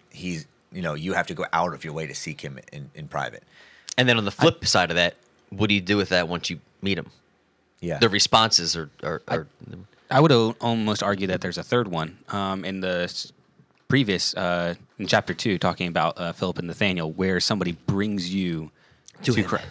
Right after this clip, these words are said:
Speaker 3: to
Speaker 2: Yeah.
Speaker 3: Christ and shows how he's working in your life or how he's there, it, which is a little similar to Jesus just being there. It's just with a helping hand alongside of it.
Speaker 1: And similar to Andrew, like, the only
Speaker 3: Yeah.
Speaker 1: a few times Andrew's mentioned, he's,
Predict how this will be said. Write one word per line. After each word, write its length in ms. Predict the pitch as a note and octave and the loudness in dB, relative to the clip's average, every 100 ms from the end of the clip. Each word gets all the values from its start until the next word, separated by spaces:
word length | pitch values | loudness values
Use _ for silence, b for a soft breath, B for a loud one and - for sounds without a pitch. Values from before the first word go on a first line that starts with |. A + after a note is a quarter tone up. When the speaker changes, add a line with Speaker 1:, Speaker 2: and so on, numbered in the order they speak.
| - | -6
Speaker 3:
to 100 | - | -4
Speaker 2:
Yeah. 60 | F2+ | 0
Speaker 3:
Christ 220 | E2+ - | -2 -2
and 100 | F2+ | -4
shows 500 | - G#2+ G#2+ G2+ - _ | 0 2 2 -2 -6 _
how 160 | - F#2 | -2 0
he's 160 | F#2 | 0
working 300 | F2+ E2 - | -2 -2 -4
in 80 | E2+ | -8
your 100 | E2 | -6
life 240 | E2 E2+ - | -6 -6 -6
or 160 | F2 | -8
how 160 | - F2+ | -4 -4
he's 260 | F#2 F2+ - _ | -4 -10 -14 _
there, 260 | G2+ F2 - B | -4 -4 -4 B
it, 80 | D#3 | 2
which 160 | D#3+ E3 | 4 4
is 100 | C3 | 2
a 80 | |
little 220 | B2 C3 C#3 | 2 2 2
similar 320 | C#3+ B2+ B2 | 2 2 0
to 140 | B2 G2+ - | 0 -4 -4
Jesus 240 | G2+ F#2 F2+ | -8 -6 -6
just 220 | G#2 - | -8 -6
being 260 | F#2+ F#2+ A2 | -4 -2 -2
there. 220 | A#2 A#2 B B B - | -2 -2 B B B -8
It's 160 | G2 | -6
just 280 | - G2 - | -2 -4 -2
with 180 | F#2+ - | -4 0
a 220 | F2 D#2+ - _ | 0 -2 -6 _
helping 300 | - G#2 F#2+ | -4 -2 -2
hand 200 | D#2+ F#2 | -4 -6
alongside 720 | E2+ E2+ E2 E2 - - D#2 | -4 -2 -2 -2 -6 -4 -4
of 100 | - | -8
it. 80 | - _ - | -18 _ -10
Speaker 1:
And 100 | G2 | -6
similar 240 | G#2 G2 | -4 -2
to 120 | F#2 | 0
Andrew, 320 | A#2 C#3 E2+ D2 | -2 -2 -4 -6
like, 180 | D#2+ - | -8 -6
the 80 | |
only 200 | F2+ F#2+ | -4 2
Speaker 3:
Yeah. 140 | C3+ G2+ | 2 2
Speaker 1:
a 60 | G2+ | -4
few 200 | A2+ G#2 | -6 -2
times 200 | G#2 F#2+ | 0 0
Andrew's 280 | G2+ F2+ G2+ | -2 -2 -4
mentioned, 300 | G2+ F2+ D#2+ | -4 -6 -8
he's, 200 | D#2+ | -10